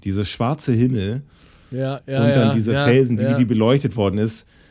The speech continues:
Speaker 1: von welchen Seiten dieser Felsen auch beleuchtet ist, diese Felsen, das kannst du eigentlich in einer, in einer unkontrollierbaren Umgebung, wie das jetzt, ne, in irgend so einer, so einer, in so, in so einer Landschaft draußen, eine Außenaufnahme wäre,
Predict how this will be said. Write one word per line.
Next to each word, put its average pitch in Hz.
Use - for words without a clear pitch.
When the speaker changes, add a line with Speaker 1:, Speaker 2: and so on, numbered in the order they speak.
Speaker 1:
von 110
welchen 110
Seiten 117
dieser 104
Felsen 120
auch 101
beleuchtet 101
ist, 101
diese 95
Felsen, 107
das 107
kannst 131
du 117
eigentlich 117
in 117
einer, 107
in 107
einer 104
unkontrollierbaren 110
Umgebung, 107
wie 95
das 98
jetzt, -
ne, 113
in 107
irgend 98
so 107
einer, 95
so 98
einer, 95
in -
so, 101
in 90
so 101
einer 90
Landschaft 104
draußen, 107
eine 87
Außenaufnahme 92
wäre, 90